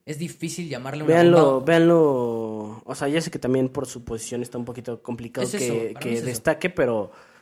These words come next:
Speaker 2: pero, güey, o sea,
Speaker 1: Para
Speaker 2: velo,
Speaker 1: mí es más eso.
Speaker 2: velo con la selección, fue, fue medio descarte del P S V, o sea, no,
Speaker 1: No,
Speaker 2: no,
Speaker 1: para mí
Speaker 2: no lo
Speaker 1: tampoco.
Speaker 2: mamen de más, es muy buen fichaje, pero no lo mamen
Speaker 1: Sí,
Speaker 2: de
Speaker 1: sí,
Speaker 2: más.
Speaker 1: sí, o sea, por más que venga de Europa y todo, yo creo que no es, no es, no es el
Speaker 2: Sí, no,
Speaker 1: fichaje
Speaker 2: güey.
Speaker 1: bomba del, del torneo.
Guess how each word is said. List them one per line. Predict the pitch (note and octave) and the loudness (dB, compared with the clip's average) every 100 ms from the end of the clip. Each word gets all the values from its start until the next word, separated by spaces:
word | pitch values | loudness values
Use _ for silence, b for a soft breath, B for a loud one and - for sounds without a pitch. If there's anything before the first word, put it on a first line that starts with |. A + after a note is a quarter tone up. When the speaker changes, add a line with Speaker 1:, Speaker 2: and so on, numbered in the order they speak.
| b b b b _ - | b b b b _ -10
Speaker 2:
pero, | A#2 A2+ | -10 -10
güey, | A2 A#2 G#2 G#2 G#2 | -10 -10 -10 -14 -14
o | |
sea, | A2+ A#2 | -12 -8
Speaker 1:
Para | D#3+ | -4
Speaker 2:
velo, | A3 | -4
Speaker 1:
mí | |
es | D4 | -4
más | G3+ | -6
eso. | C#3 | -2
Speaker 2:
velo | D#3+ D3+ | 0 2
con | C#3 | 0
la | A#2+ | -6
selección, | A#2 A2+ A2+ C#3+ C3+ B2+ | -6 -10 -6 -4 -2 -2
fue, | C3+ C3 | -4 -6
fue | - C#3+ | -4 -6
medio | C#3 D3+ C#3 B2 G#2+ | -4 -2 -2 -4 -6
descarte | G2+ - A#2 - | -10 -10 -10 -10
del | A2 | -12
P | A2 B2 | -10 -12
S | A#2+ | -8
V, | A#2 A#2+ | -8 -6
o | |
sea, | A#2 A2+ A2 | -8 -10 -12
no, | G#2+ A#2 C3 C3+ C3 B2+ | -12 -8 -6 -6 -6 -4
Speaker 1:
No, | B3+ - | -4 -2
Speaker 2:
no, | - | 0
Speaker 1:
para | E3 | 6
mí | |
Speaker 2:
no | G3+ | 8
lo | A#3 | 8
Speaker 1:
tampoco. | A#3 | 8
Speaker 2:
mamen | A3 G#3+ | 6 6
de | E3+ | 6
más, | D#3+ C3 D#3+ | 6 4 0
es | F3+ | 0
muy | G#3+ | 2
buen | G3+ F#3 | 2 -2
fichaje, | F3 F3+ E3 | -4 -6 -6
pero | B2 B2 | -6 -2
no | C#3+ | 0
lo | D3 | 2
mamen | C#3 B2 | 2 2
Speaker 1:
Sí, | |
Speaker 2:
de | A#2+ | 0
Speaker 1:
sí, | B2 | 0
Speaker 2:
más. | C#3 | -2
Speaker 1:
sí, | C#3+ | -6
o | |
sea, | A#2+ A#2+ | -6 -8
por | C3 | -8
más | D#3 | -8
que | - | -8
venga | D#3 D3+ | -8 -6
de | B2 | -6
Europa | A#2 C3 B2 | -8 -10 -10
y | |
todo, | D3 F3+ | -10 -10
yo | F3+ C3 | -8 -10
creo | B2 | -10
que | B2 | -12
no | A2+ A2 | -10 -10
es, | A2 | -12
no | A#2 C3 B2+ | -12 -10 -10
es, | A2+ - | -12 -12
no | B2 B2 | -12 -10
es | A#2 - A#2 | -12 -14 -14
el | A#2+ | -6
Speaker 2:
Sí, | |
no, | C3 | -2
Speaker 1:
fichaje | B2 C#3 C3+ | -2 -2 -6
Speaker 2:
güey. | B2 | -10
Speaker 1:
bomba | B2+ A#2+ | -8 -8
del, | A2+ A2+ G#2+ | -8 -10 -12
del | A2 | -12
torneo. | A2 A#2 C#3 | -12 -10 -8